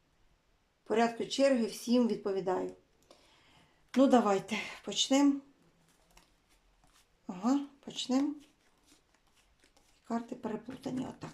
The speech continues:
о. Нічого, зараз потім ми. Так. Місто Дніпро,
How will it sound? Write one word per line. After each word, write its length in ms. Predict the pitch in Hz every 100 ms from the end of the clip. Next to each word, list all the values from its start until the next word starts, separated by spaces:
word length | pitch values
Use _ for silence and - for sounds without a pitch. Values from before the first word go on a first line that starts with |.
| -
о. 100 | 220 165 - _ _ _ _ _ _ _ _ _ _ _ _ _ -
Нічого, 360 | - - 196 165
зараз 380 | - 226 220 -
потім 280 | 226 - 202
ми. 220 | 202 202 - _ _ _ _ _ _ _ _ _ _ _ _ _ _ _ _ _ _ _ _ _ _ _ _ _ _ _ _ _ _ _ _ _ _ _ _ _ _ _ _ _ -
Так. 320 | 381 - - - _ _ - _ _ _ _ _ _ _ - _ _ - _ _ _ _
Місто 320 | 254 302 - 254
Дніпро, 500 | 226 226 214 196